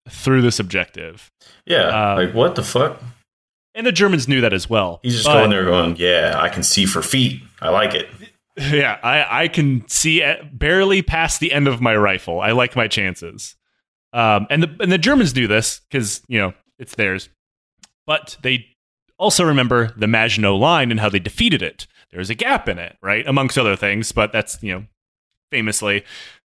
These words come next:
Speaker 1: the French simply did not build through forests that they think that, they thought that people would not dare to cross, right? So the Germans did not do that. Uh, they decided that they would make the forest even harder to traverse by defending it.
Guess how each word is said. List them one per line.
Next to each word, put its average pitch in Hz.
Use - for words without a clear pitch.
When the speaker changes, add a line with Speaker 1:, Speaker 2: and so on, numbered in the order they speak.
Speaker 1:
the 127
French 156
simply 143
did 131
not 135
build 135
through 127
forests 117
that 120
they 113
think 110
that, 113
they 117
thought 113
that 104
people 127
would 110
not 104
dare 101
to 90
cross, -
right? 92
So 147
the 147
Germans 135
did 143
not 123
do 110
that. 87
Uh, 98
they 113
decided 123
that 113
they 151
would 180
make 139
the 123
forest 120
even 175
harder 139
to 120
traverse 107
by 110
defending 95
it. 64